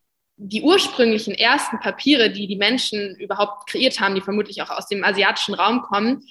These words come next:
wurden auch, ähm, mit Gräsern hergestellt. Also da geht's zum Beispiel auch oft in, in die, in die, in die Gattung der Hanfpflanzen,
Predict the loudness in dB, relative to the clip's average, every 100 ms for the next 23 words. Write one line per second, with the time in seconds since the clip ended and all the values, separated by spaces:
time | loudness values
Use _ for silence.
0 | _ _ -4 4 6 6 4 4 4 2
1 | -4 -6 -4 -4 -4 -4 -6 -4 2 4
2 | 4 2 0 2 2 0 -4 -6 -6 -4
3 | -6 -4 -2 0 0 -2 0 -2 -6 _
4 | _ 2 2 0 -4 -2 0 -2 0 -4
5 | -4 -12 -8 -6 -4 0 0 -2 -4 -4
6 | -4 -8 -6 -6 _ -2 0 -2 0 2
7 | 2 2 -6 -12 -4 -2 -2 -6 -4 -2
8 | -2